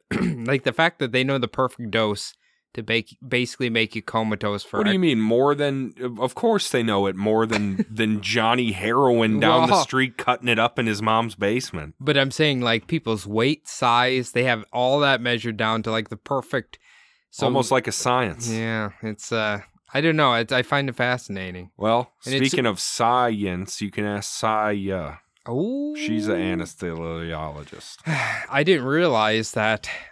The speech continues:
Speaker 1: Here's, here's what I'm wondering, and, uh, for her it's a little different 'cause in, uh, Denmark or Germany,
Speaker 2: Germany.
Speaker 1: Germany, she, uh,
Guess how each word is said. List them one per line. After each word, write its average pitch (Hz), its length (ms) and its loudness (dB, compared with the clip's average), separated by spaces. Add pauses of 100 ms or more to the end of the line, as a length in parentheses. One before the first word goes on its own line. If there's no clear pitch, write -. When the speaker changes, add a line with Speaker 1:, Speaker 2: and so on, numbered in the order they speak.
(120)
Speaker 1:
Here's, 202 400 -2
here's 226 260 0
what 170 120 2
I'm 147 180 4
wondering, 107 360 -2
and, 123 500 0
uh, 113 600 2
for - 220 -2
her 180 140 4
it's - 120 -8
a 139 40 0
little 117 140 0
different 110 280 -2
'cause 107 180 -4
in, 104 300 -4
uh, 101 560 -4 (600)
Denmark 113 540 -2
or 104 40 -10
Germany, 104 220 -4 (380)
Speaker 2:
Germany. 104 60 -10
Speaker 1:
Germany, 107 500 -6
she, 107 560 -4 (400)
uh, 98 720 -4